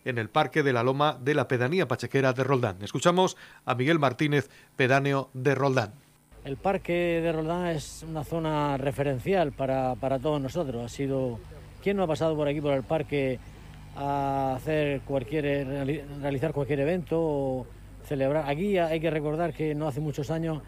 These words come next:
Speaker 2: se celebraban las fiestas de, del pueblo, se, se instalaba la carpa aquí y aquí se celebraban la, la, los actos más importantes de la fiesta... y aquí disfrutábamos todos.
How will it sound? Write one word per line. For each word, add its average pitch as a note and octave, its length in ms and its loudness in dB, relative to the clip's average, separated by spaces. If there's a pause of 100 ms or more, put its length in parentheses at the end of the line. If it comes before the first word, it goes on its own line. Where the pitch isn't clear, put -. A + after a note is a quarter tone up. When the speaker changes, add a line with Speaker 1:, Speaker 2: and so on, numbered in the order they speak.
(480)
Speaker 2:
se - 180 -2
celebraban D3+ 560 2
las C#3+ 140 2
fiestas D3+ 720 2 (680)
de, C#3 360 0
del C3+ 180 0
pueblo, F#3+ 340 2
se, C3+ 300 -2
se C#3+ 120 -4
instalaba D3+ 360 2
la D3+ 80 0
carpa D3+ 300 0
aquí F#3+ 220 0
y G3 60 2
aquí E3+ 160 0
se D#3+ 160 -2
celebraban C#3+ 400 0
la, C3+ 240 2 (680)
la, C3 500 -2
los C3+ 240 -2
actos E3 240 -2
más D#3 160 -2
importantes C#3 800 0 (160)
de C3 160 -4
la B2+ 100 -2
fiesta... E3 380 -4
y C3 80 -2
aquí C#3 160 -2
disfrutábamos C#3 640 0
todos. A#2+ 320 -2